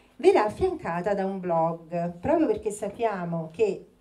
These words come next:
ormai si comunica praticamente solo ed esclusivamente, <laughs> vero,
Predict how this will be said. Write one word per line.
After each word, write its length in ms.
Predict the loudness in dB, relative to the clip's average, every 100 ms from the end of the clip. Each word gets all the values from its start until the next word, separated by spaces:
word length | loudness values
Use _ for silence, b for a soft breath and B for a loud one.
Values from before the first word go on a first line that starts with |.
| _
ormai 460 | -6 -2 -2 -2 -6
si 160 | -8 -8
comunica 640 | -6 -4 -6 -8 -10 -14
praticamente 760 | -14 -14 -10 -8 -8 -10 -14 -18
solo 420 | -6 -4 -4 -10
ed 100 | -12
esclusivamente, 1000 | -12 -6 -2 -2 -2 -4 -4 0 -2 -2 B B B
<laughs> 240 | -16 0
vero, 480 | 2 4 4 0